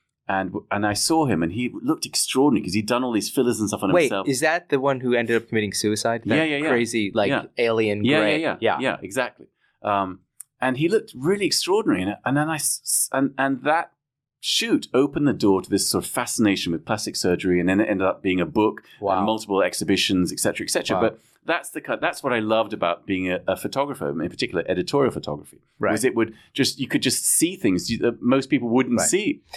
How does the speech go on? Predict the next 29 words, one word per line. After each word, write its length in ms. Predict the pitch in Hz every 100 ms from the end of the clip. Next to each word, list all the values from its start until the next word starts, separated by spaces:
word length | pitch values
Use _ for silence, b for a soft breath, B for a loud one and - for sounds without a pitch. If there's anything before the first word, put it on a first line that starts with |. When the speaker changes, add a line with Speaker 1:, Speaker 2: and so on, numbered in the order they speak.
| B B B
Speaker 2:
I 100 | 160
think 240 | 160 214 170
my 220 | 143 151
end 220 | 135 120
of 80 | 98
that 240 | 104 101
was, 240 | 104 104 107
like, 280 | 95 - -
that 240 | 120 104 -
led 220 | 113 -
to 180 | 113 95 _
being 300 | - 113 101
a 80 | 104
good 340 | 104 95 87 -
editor, 460 | 104 107 98 65 -
magazine 420 | 104 92 95 87 80
editor, 240 | 73 80 -
was 480 | 98 101 87 85 - _ _ _ _ _
I 240 | 117 123 147
always 300 | 131 117 113
used 320 | 110 98 -
the 100 | 104
conduit 580 | - 110 101 95 90 82
of 80 |
photography 640 | - 104 95 90 - 85 73
to 80 | -
explore 480 | 87 - 104 90 82
other 200 | 69 73
things. 460 | 92 82 - -